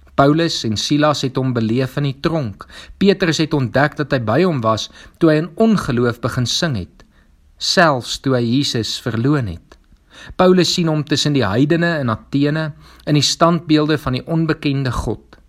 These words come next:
en selfs in die gedigte van Griekse skrywers.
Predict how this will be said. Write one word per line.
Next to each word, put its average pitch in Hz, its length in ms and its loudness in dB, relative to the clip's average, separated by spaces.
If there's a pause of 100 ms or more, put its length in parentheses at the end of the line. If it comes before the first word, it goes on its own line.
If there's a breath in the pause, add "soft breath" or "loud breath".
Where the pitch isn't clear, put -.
(160)
en 170 120 4
selfs 196 440 2
in 165 80 0
die 143 80 -4
gedigte 143 520 0
van 120 240 -4
Griekse 147 380 -4
skrywers. 123 800 -4